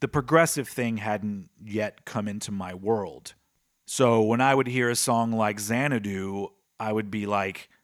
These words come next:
"How the fuck did they come up with this?" And by the way, that riff in the beginning part of Xanadu is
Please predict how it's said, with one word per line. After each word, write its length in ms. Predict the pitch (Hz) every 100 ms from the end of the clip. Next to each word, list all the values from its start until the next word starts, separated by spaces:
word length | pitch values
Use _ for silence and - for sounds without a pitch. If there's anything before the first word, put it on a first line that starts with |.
| _ _ _ _
"How 520 | - 117 117 139 143
the 180 | 120 123
fuck 480 | - - 131 135 -
did 160 | 123
they 160 | 120 117 _
come 260 | - 120 117
up 220 | 123 -
with 180 | 110 92
this?" 580 | 113 127 - - - - _ _ _ _ _ _ _ _
And 80 | 127
by 160 | 120
the 80 | 110
way, 140 | 104 98
that 200 | 110 107
riff 460 | 110 110 - - _ _ -
in 120 | 101
the 80 | 92
beginning 440 | 101 101 98 98
part 240 | - 92
of 120 | 90 92
Xanadu 500 | 98 95 90 90 85
is 240 | 92 90